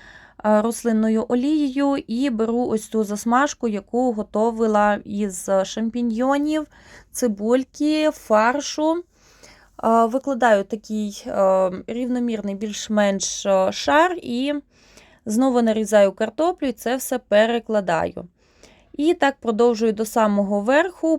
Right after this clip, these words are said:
поки в мене не, е, залишиться місця у самій формі.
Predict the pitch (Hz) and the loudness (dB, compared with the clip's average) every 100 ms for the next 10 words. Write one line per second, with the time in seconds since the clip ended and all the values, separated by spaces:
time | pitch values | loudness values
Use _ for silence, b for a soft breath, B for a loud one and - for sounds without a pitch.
0 | - 220 254 262 269 254 202 190 214 240 | -2 -2 -2 -2 -6 -4 -4 0 0 2
1 | 240 233 226 202 185 226 233 233 226 _ | 2 0 0 0 0 0 0 -2 -6 _
2 | b b b b - 208 208 202 214 233 | b b b b 0 4 4 2 -2 -2
3 | - 220 202 196 214 220 - 214 208 208 | -4 -6 -4 -2 -2 -4 -4 2 4 4
4 | 214 214 - - - 226 - 202 202 190 | 0 -8 -20 -16 -8 -8 -6 -6 -6 -8
5 | - 175 165 170 165 | -2 0 0 -4 -10